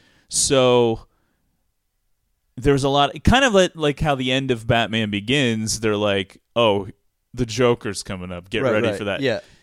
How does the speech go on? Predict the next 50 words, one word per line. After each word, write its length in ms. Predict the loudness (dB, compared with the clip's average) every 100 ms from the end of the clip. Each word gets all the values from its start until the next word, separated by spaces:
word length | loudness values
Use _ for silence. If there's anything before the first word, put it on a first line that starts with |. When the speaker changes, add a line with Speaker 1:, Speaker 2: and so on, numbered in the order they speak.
| _ _ _
Speaker 1:
The 160 | -10 -6
same 300 | -2 -2 -2
kind 220 | -2 -2
of 80 | -4
tease. 320 | -4 -4 -4
It's 140 | -4 -4
like, 240 | -4 -4
"Well, 460 | -2 0 2 -2 -8 -10
we're 120 | -6
not 160 | -4 -2
going 180 | -2
back 180 | 0 -2
to 80 | -4
the 100 | -8
fifties 520 | -6 -6 -4 -6 -6
this 160 | -8 -6
time. 220 | -6 -4
We're 100 | -6
gonna 140 | -4 -4
actually 320 | -6 -8 -6
go 200 | -4 -2
into 120 | -4
the 100 | -10
future. 640 | -14 -8 -6 -6 -10 -14 -12
What's 220 | -8 -4
Speaker 2:
Oh, 40 | -2
Speaker 1:
that 120 | -2
Speaker 2:
yeah. 40 |
Speaker 1:
gonna 160 | -4 -10
be 140 | -10
like?" 180 | -10 -10
So 140 | -8 -6
then, 300 | -4 -6 -10 _ _ _ _ _ _ -8
you 80 | -2
know, 180 | -2
people 400 | 0 -2 -2 -4
were 160 | -2 -2
really 240 | 0 0 -2
excited 540 | -2 -2 0 0 -2
'cause 160 | -4 -6
of 80 | -8
the 80 |
quality 540 | -6 -2 2 2 0 -4
of 100 | -6
the 80 | -10
first 340 | -8 -8 -6
film. 340 | -4 -4 -4
They're 160 | -4 -4
Speaker 2:
Yes. 80 | -4
Speaker 1:
thinking, 420 | -6 -6 -8